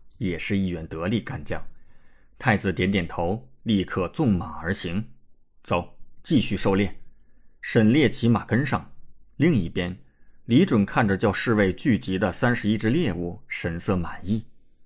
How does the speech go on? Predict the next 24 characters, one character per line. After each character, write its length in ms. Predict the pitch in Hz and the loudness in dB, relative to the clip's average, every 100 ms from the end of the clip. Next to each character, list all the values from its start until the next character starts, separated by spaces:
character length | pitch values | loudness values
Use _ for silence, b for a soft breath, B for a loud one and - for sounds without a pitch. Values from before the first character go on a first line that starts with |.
| - - - | -20 -20 -4
王 220 | 127 151 | 0 4
嫣 160 | 190 202 | 4 4
然 240 | 139 107 | 4 2
恰 220 | 131 151 110 | 2 2 2
巧 200 | 104 85 | 0 2
暂 180 | 113 | 0
且 140 | 95 92 | 0 0
过 120 | 110 | 0
来 100 | 95 | 0
会 180 | - 95 | 0 -2
合， 380 | - 85 98 b b b | -2 -4 -4 b b b
看 180 | - 101 | -2 0
到 140 | 92 | 2
一 180 | 90 87 | 0 -4
地 240 | 107 208 202 | -2 0 2
的 120 | 98 | 2
猎 180 | 95 85 | 0 -2
物， 300 | 85 80 - - - | -6 -8 -12 -20 -10
吃 280 | - - 95 | -6 0 0
惊 200 | 98 90 | 0 2
叫 240 | 104 80 | 2 0
道 280 | - 82 - - - - - - - | -4 -6 -8 -12 -14 -16 -18 -20 -10
：“殿 220 | 104 82 | -8 -6
下， 300 | - 90 | -6 -8